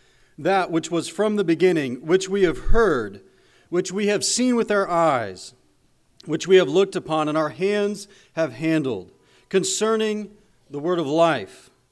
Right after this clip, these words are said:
The life was manifested, and we have seen and bear witness and declare to you the eternal life, which was with the Father and was manifested to us.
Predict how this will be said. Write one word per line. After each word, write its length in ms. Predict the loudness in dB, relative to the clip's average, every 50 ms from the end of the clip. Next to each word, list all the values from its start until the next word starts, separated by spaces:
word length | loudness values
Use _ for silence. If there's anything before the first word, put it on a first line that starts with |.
| _ _ _ _ _ _ -10
The 80 | -6
life 260 | -2 0 0 0 0
was 120 | -2 -6 -4
manifested, 680 | -2 0 0 0 0 0 -2 -2 -2 -2 -4 -6 -6 -6
and 140 | -4 -2 0
we 100 | 0 0
have 140 | 0 -2
seen 400 | -4 -6 -4 0 2 4 4 4
and 180 | 2 0 -2 0
bear 160 | 0 0 2
witness 420 | 2 0 0 0 0 -2 -2 -2 -4
and 160 | -6 -6 -6
declare 380 | -6 -8 -6 -4 -2 -2 -2
to 160 | -2 -4 -8 -10
you 400 | -8 -6 -4 -4 -4 -4 -6 -12 -18 -20 -20 _
the 180 | -8 -8 -6 -4
eternal 440 | -6 -4 0 2 4 4 4 4 4
life, 420 | 4 4 2 2 -2 -6 -10 -16 -20 _ _ _ _ _ _ _ _
which 160 | -14 -12 -10
was 160 | -10 -10 -6
with 200 | -4 -4 -4 -2
the 100 | -4 -8
Father 560 | -6 -2 0 2 2 2 2 0 -4 -8 -12 -16 _ _ _ _ _ _ -8
and 160 | -6 -2 -2
was 160 | -2 -2 -2
manifested 840 | -2 0 0 2 2 0 -2 -2 -2 -2 -2 -2 -4 -8 -10 -10 -10
to 160 | -12 -10 -6 -4
us. 480 | -4 -4 -4 -6 -10 -14 -18 -20 -20